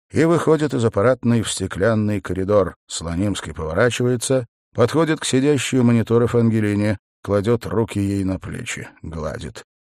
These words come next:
Ангелина, не оборачиваясь: «Ожидаешь, что я буду мурлыкать?» Слонимский: «Скорее царапаться».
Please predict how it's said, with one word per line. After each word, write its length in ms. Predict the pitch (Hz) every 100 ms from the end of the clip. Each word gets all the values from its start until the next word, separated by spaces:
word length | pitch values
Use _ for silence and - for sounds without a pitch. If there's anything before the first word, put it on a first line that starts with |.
| _
Ангелина, 720 | - 101 101 104 92 80 76 - _ -
не 140 | 90
оборачиваясь: 760 | 98 98 92 82 80 80 76 -
«Ожидаешь, 600 | 104 98 101 110 110 104
что 220 | - 104
я 120 | 104
буду 200 | 101 101
мурлыкать?» 800 | 104 98 95 123 127 151 - - - _
Слонимский: 680 | - 92 101 101 95 - 95
«Скорее 440 | - 92 107 113 110
царапаться». 840 | - 101 117 95 85 - 85 73